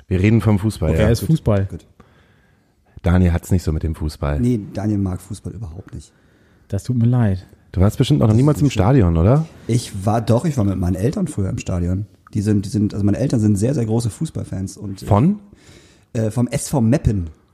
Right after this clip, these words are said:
Speaker 3: Kann man mal hier sagen. Ne, vom S V Meppen sind sie sehr, sehr
Speaker 2: Die,
Speaker 3: große,
Speaker 2: die, die Macht
Speaker 3: äh,
Speaker 2: von
Speaker 3: Fans.
Speaker 2: Friesland ist, ist tatsächlich so, ne?
Speaker 1: Ist das zweite oder dritte Liga?
Speaker 2: Nee, ist dritte Liga.
Speaker 3: Das ist dritte Liga.
Speaker 2: Aber die sind ambitioniert, also die haben
Speaker 3: Mhm.
Speaker 2: tatsächlich dieses Jahr die Chance, in die zweite aufzusteigen.
Speaker 3: Absolut.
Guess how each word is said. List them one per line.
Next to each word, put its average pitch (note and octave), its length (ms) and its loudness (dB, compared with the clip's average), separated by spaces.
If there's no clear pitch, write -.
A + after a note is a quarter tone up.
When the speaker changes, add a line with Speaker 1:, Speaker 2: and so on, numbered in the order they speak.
Speaker 3:
Kann C3 100 -4
man D3+ 120 0
mal C#3 120 0
hier C3+ 120 2
sagen. G#2+ 420 -6
Ne, D3 160 -2
vom B2 140 -8
S - 160 -12
V C#3 100 -6
Meppen C#3+ 380 -2
sind C3 160 -4
sie B2+ 120 -8
sehr, A2+ 140 -8
sehr C3+ 60 -4
Speaker 2:
Die, B2+ 80 4
Speaker 3:
große, B2+ 320 -4
Speaker 2:
die, B2+ 60 -6
die C3 80 4
Macht C3 180 4
Speaker 3:
äh, A#2 40 -10
Speaker 2:
von F3+ 140 4
Speaker 3:
Fans. F#3 220 2
Speaker 2:
Friesland G#2+ 240 0
ist, C3 160 -6
ist C3+ 160 -4
tatsächlich D3 320 -6
so, G2+ 140 -6
ne? G#2 120 -2
Speaker 1:
Ist F#3+ 120 -2
das - 160 -2
zweite A#2 260 0
oder D3 140 2
dritte F#2+ 200 -2
Liga? F2 280 -2
Speaker 2:
Nee, D3+ 80 2
ist - 120 -6
dritte D#3+ 120 -2
Liga. G#2 180 -2
Speaker 3:
Das F#2+ 80 -2
ist F#2+ 60 -4
dritte F#3 140 -2
Liga. A2 240 -6
Speaker 2:
Aber A#2 200 0
die D#3 60 2
sind E3+ 160 2
ambitioniert, F3 500 2
also A2 140 -2
die A#2+ 100 -2
haben C3+ 80 0
Speaker 3:
Mhm. - 40 -6
Speaker 2:
tatsächlich D3+ 340 2
dieses E3+ 160 0
Jahr F3 80 -4
die D#3+ 80 -4
Chance, E3 380 -2
in D3 60 -2
die C#3 40 -4
zweite C#3 260 -8
aufzusteigen. A2 460 -12
Speaker 3:
Absolut. F#2 420 -8